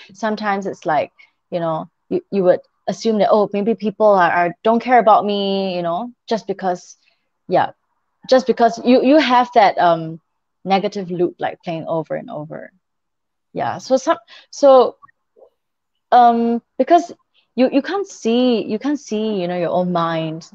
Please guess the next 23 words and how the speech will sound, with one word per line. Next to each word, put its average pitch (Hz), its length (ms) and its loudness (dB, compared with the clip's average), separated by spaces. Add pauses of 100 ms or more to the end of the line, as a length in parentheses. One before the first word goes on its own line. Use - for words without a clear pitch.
(160)
So 185 280 0
it 202 180 2
does 226 260 2
help - 220 -2
to, 190 60 -8
s-, - 160 -14 (240)
to - 160 -20
talk - 300 -6
things 170 260 -8
out - 160 -8
with, 110 140 -14 (200)
with 170 200 -10
people. 165 440 -6 (120)
That's 185 240 -6
why, 190 160 2
like, 143 100 -4
you 185 80 -4
know, 190 100 0
group - 220 -4
therapy 247 420 2
helps. 233 400 4
That's - 220 -6
why, 180 140 0